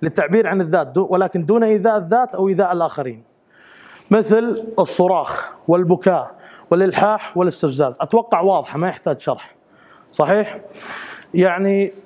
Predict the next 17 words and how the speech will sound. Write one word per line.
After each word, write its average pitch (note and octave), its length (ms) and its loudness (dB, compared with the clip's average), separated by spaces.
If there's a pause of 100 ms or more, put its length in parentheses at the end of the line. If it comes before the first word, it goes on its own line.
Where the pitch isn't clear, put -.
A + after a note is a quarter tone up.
(360)
أي C4 300 2
سلوك F#3+ 460 0 (420)
في G#3 180 2
تعبير G#3 440 0
عن A#3 160 0
الذات، F3 540 0 (1000)
صراخ، F#3+ 840 0 (240)
بكاء، F#3+ 720 0 (300)
صياح، F#3 800 0 (380)
كلام، F#3 560 0 (600)
"بابا G3 280 2
تكفى، G3+ 340 0
بابا F#3+ 340 2
تكفى، F#3+ 280 -2
بابا F#3 280 0
تكفى"، F#3+ 340 -4
تكرار، F#3 640 -2